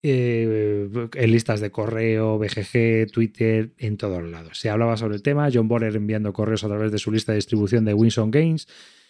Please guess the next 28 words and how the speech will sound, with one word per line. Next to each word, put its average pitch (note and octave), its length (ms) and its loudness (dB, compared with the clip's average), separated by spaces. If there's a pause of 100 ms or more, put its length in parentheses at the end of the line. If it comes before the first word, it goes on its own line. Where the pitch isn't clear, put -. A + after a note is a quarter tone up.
(380)
explicando A#2 720 0
su B2 160 0
punto A#2+ 280 2
de B2+ 120 2
vista. G3+ 500 0 (380)
Y, G3 480 2
y, C3 380 6
eh, A#2 140 2
al G#2+ 160 -6
final, D#3+ 500 2
pues, A2+ 420 -4
eh, A2 140 -6
Martin A#2 340 0
Wallace C3 400 0
dijo A2+ 280 -4
el A2+ 80 2
otro A2+ 180 0
día C#3 340 2
que A#2+ 100 -2
había A2+ 180 0
llegado A#2 240 0
a - 20 2
un A2+ 60 2
acuerdo B2+ 420 0
con A2 180 -4
Eagle A2+ 220 0
Griffon A#2 320 0
Games C3+ 340 0